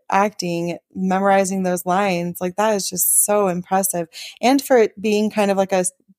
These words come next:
big studio show at the time too, where they had so many episodes per season. So just knowing that they had to, like, whip these out all the time instead of a show that's maybe, like, six episodes per season and then you get a little time off. Like, it's, it's just wildly impressive.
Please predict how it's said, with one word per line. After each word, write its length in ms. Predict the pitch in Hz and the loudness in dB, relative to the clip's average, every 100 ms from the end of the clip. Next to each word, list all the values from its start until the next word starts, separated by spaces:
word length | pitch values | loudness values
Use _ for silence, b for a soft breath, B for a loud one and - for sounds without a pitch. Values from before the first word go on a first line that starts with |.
| - | -2
big 180 | 190 - | -2 0
studio 420 | - 202 196 185 | 0 2 2 2
show 220 | - 190 185 | 2 2 2
at 100 | 185 | 0
the 80 | |
time 300 | 190 185 180 185 | -4 -2 -2 -2
too, 200 | - 190 | -2 0
where 120 | 180 | 0
they 80 | 180 | 0
had 220 | 180 175 | 0 0
so 180 | - 175 | 0 0
many 180 | 180 180 | 0 0
episodes 480 | 180 185 - 190 180 | -2 -2 -2 -2 -4
per 140 | - 180 | -6 -6
season. 480 | - 180 208 220 220 B B B | -4 -4 -2 -2 -4 B B B
So 180 | - 220 | -2 0
just 220 | 196 202 202 | 2 0 2
knowing 300 | 196 202 196 | 2 2 0
that 140 | 175 | 0
they 80 | 190 | 2
had 180 | 190 180 | 2 0
to, 80 | 196 | 0
like, 180 | 180 180 | -4 0
whip 180 | 180 - | -2 0
these 180 | 190 185 | -2 2
out 180 | 185 180 | 4 4
all 180 | 180 185 | 4 2
the 100 | 185 | 0
time 500 | - 180 190 220 226 B B B | -2 -2 0 0 -2 B B B
instead 280 | 196 190 190 | -2 2 4
of 80 | 185 | 2
a 60 | 180 | 2
show 160 | 190 | 2
that's 240 | 180 165 185 | 2 0 0
maybe, 280 | 175 175 175 | -2 0 -2
like, 340 | 170 165 - - | -2 -4 -8 -6
six 320 | - 208 - | -4 -2 -2
episodes 420 | 196 190 196 185 - | -2 0 0 0 -2
per 120 | 196 | -4
season 440 | - 190 185 185 | -2 -2 0 0
and 100 | 185 | 0
then 80 | 180 | 0
you 80 | 180 | 0
get 100 | 175 | 0
a 40 | |
little 140 | 180 180 | 0 0
time 240 | - 180 | -2 -2
off. 340 | 160 185 220 190 | 2 2 0 -2
Like, 160 | 180 | -2
it's, 320 | 185 - - - | -4 -8 -10 -8
it's 160 | 190 | -6
just 280 | - 196 - - | -2 -2 -2 -6
wildly 480 | 185 180 180 185 185 | 2 4 4 2 -2
impressive. 600 | 180 180 180 226 233 | -2 -4 -2 -2 -2